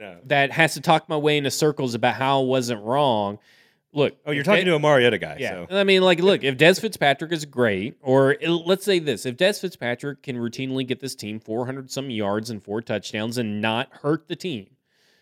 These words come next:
Speaker 2: 'cause that's what he did last year. He hurt the team in critical moments, and he improves mentally. That's good for the team. That's
Speaker 1: Yeah.
Speaker 2: good for us. That is good for everybody.
Speaker 1: I, I
Speaker 2: I don't care to be wrong. Prove me wrong.
Speaker 1: Yeah, yeah.
Speaker 2: That's what I've always
Speaker 1: No,
Speaker 2: said.
Speaker 1: uh,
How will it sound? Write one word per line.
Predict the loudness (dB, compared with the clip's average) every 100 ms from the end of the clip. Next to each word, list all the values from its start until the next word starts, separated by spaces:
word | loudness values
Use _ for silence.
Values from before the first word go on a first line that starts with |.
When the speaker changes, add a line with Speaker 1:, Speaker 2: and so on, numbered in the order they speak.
| _
Speaker 2:
'cause | 0
that's | 0 2
what | 0
he | 2
did | 2
last | 4 4 2
year. | -2
He | -6
hurt | -2 0 0
the | -4
team | -8 -6
in | -8
critical | -8 -8 -8 -8
moments, | -4 -2 -4 -8 -12 _ _ _ _
and | -14 -12
he | -6 -4 -2 -4
improves | -4 -4 -4
mentally. | -4 -6 -4 -2 -4 -6 _ _ _
That's | -2 -2 -2
good | -6 -8
for | -4 -6
the | -4
team. | -6 -6 -2
That's | -2 -2
Speaker 1:
Yeah. | -4 -6
Speaker 2:
good |
for | -4 -2 0
us. | 2 0 -2
That | 2 4
is | 4 0
good | 2 4 4 2
for | 0 2 2
everybody. | 2 2 2 0 0 -4 -6
Speaker 1:
I, |
I | -8
Speaker 2:
I | -2 0
don't | 0 -2 -4
care | -2 -2
to | -2
be | -2
wrong. | 2 2 2 -2 -4
Prove | -4 -2
me | -4
wrong. | -4 -4
Speaker 1:
Yeah, | -2
yeah. | 0 -2
Speaker 2:
That's | -2
what | -4
I've | -2
always | -2 -2
Speaker 1:
No, | -4
Speaker 2:
said. | -6 -4
Speaker 1:
uh, | -4